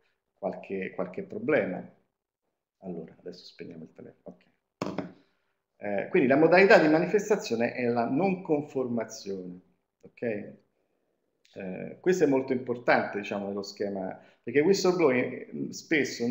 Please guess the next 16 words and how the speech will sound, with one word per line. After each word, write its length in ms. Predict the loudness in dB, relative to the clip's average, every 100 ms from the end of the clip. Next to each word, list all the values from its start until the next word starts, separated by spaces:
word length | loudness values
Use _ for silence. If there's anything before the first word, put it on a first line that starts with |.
| -4
eh, 520 | -6 -8 -8 -10 -12 -6
noi 180 | -4 -2
pensiamo 440 | -2 -2 0 0
appunto 400 | -2 -6 -6 -6
che 140 | -8 -10 _ _ _
si 180 | -12 -4
osserva 440 | -4 4 4 6 4
una 260 | 4 2
condotta 440 | 2 0 0 0 -2
illecita, 360 | 0 -2 -2
un 100 | -6
singolo 440 | -2 -2 2 4 6
atto 300 | 4 2 -6
e 40 |
poi 360 | -4 0 2 0
il 220 | -4